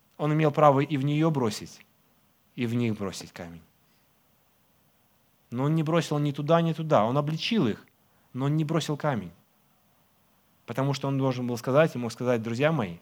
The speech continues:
я щас буду бросать камень в вас, потому что ты согрешил в этом,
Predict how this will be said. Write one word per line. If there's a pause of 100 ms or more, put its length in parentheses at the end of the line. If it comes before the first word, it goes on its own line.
(420)
я
щас
буду
бросать
камень
в
вас, (280)
потому
что
ты
согрешил
в
этом,